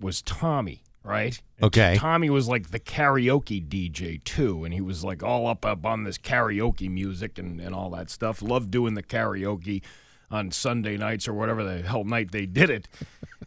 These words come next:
Speaker 1: But he would be so, uh, caught up in looking through the karaoke music. Now you'd go in there. Now, now the place has actual customers in there. There's, you know, it's
Speaker 2: <laughs>
Speaker 1: lively. It's got, you know,
Speaker 2: Right.
Speaker 1: it's g-,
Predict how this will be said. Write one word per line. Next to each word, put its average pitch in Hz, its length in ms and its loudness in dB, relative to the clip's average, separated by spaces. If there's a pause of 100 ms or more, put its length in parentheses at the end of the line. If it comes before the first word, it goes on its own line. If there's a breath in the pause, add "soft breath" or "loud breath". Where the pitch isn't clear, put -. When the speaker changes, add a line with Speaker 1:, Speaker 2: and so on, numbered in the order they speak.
(160 loud breath)
Speaker 1:
But 175 240 4
he 214 220 4
would 240 220 2
be 185 160 4
so, 190 720 6
uh, 127 540 0 (100)
caught 175 400 6
up 156 420 4
in 139 180 -2
looking 156 360 4
through 156 220 4
the 123 100 0
karaoke 151 800 4
music. 73 580 -8
Now 226 80 2
you'd 247 260 2
go 262 280 8
in 240 160 4
there. 104 160 -2
Now, 302 220 4
now 262 280 6
the 214 100 4
place 175 300 6
has 160 240 4
actual 170 340 4
customers 104 640 0
in 104 120 -4
there. 82 200 -6
There's, 113 300 -2
you 180 140 -2
know, 123 80 4
it's 104 160 0
Speaker 2:
<laughs> 151 160 6
Speaker 1:
lively. 120 460 4
It's 95 140 -6
got, 139 280 4
you 185 80 0
know, 143 80 10
Speaker 2:
Right. 110 180 6 (300 soft breath)
Speaker 1:
it's 143 180 2
g-, - 120 -4